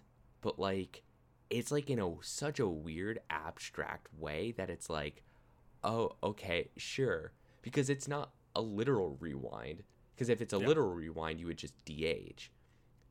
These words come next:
Speaker 1: But it's, like, a half of a literal rewind and half of, like, a m-, like, a metaphysical, like, human rewind, because they were, like, you, they're literally undoing, like, evolution genetics.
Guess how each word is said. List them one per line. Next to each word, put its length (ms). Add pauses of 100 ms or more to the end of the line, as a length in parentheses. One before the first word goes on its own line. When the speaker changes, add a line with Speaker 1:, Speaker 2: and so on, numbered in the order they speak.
(140)
Speaker 1:
But 80
it's, 180
like, 320 (220)
a 20
half 400 (240)
of 140
a 40
literal 380
rewind 560
and 100
half 420
of, 180
like, 340 (800)
a 120
m-, 520 (100)
like, 200
a 80
metaphysical, 1040
like, 260
human 480
rewind, 640 (280)
because 260
they 80
were, 100
like, 380 (180)
you, 460
they're 160
literally 480
undoing, 800 (160)
like, 360
evolution 560
genetics. 680